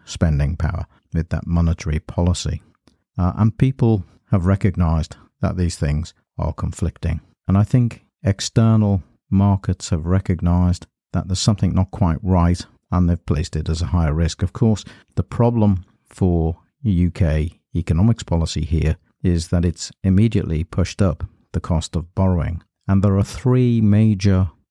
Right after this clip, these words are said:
mortgage providers in the U K that have withdrawn products from the market because of the uncertainty over interest rates currently.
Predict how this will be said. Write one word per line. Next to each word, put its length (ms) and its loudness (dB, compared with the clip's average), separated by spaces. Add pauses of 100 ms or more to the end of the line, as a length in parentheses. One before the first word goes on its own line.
mortgage 580 0 (160)
providers 540 0
in 80 2
the 80 2
U 180 -4
K 380 -2 (260)
that 100 2
have 160 0
withdrawn 720 0
products 460 -2
from 200 0
the 60 2
market 680 0 (240)
because 420 -2
of 240 -2
the 320 0 (280)
uncertainty 920 0 (240)
over 260 0
interest 480 0
rates 280 -2
currently. 500 -4